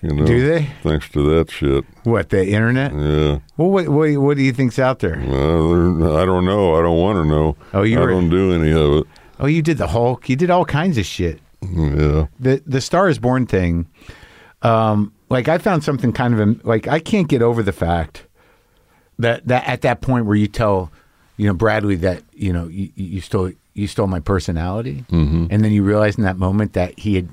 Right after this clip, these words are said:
Speaker 2: sort of done your voice the entire movie. That's fucking crazy.
Speaker 1: Mm-hmm.
Speaker 2: Now, did you guys work together on that shit?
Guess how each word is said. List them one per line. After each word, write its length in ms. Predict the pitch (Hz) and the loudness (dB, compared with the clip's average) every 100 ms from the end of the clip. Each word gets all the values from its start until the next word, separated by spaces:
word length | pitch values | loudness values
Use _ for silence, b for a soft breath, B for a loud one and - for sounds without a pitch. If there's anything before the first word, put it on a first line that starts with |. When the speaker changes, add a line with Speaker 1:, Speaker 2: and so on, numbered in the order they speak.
| - | -14
Speaker 2:
sort 220 | - 104 | -6 -4
of 340 | 90 85 - 87 | -4 -8 -12 -6
done 220 | 92 101 | -2 0
your 120 | 90 | -2
voice 480 | 82 85 98 110 - | -4 -2 -2 -4 -6
the 120 | 123 | -4
entire 540 | 123 120 120 131 123 - | -4 -6 -8 -8 -10 -12
movie. 520 | - 92 113 165 151 151 b b b - | -2 0 0 -2 -6 -10 b b b -6
That's 180 | 165 - | -6 -6
fucking 360 | 156 - 76 | -8 -8 -10
crazy. 680 | - - 160 170 - - _ _ | -10 -4 -4 -4 -8 -18 _ _
Speaker 1:
Mm-hmm. 300 | 80 78 71 73 b b b | -4 -2 -2 -6 b b b
Speaker 2:
Now, 200 | 123 135 | -2 -2
did 260 | 113 123 151 | -2 -2 0
you 100 | 156 | 0
guys 300 | 160 147 104 | 2 0 0
work 220 | 101 131 | 0 0
together 380 | - 143 147 151 | 0 0 0 0
on 120 | 151 | 0
that 140 | 151 151 | 0 -2
shit? 320 | - 180 | -8 -10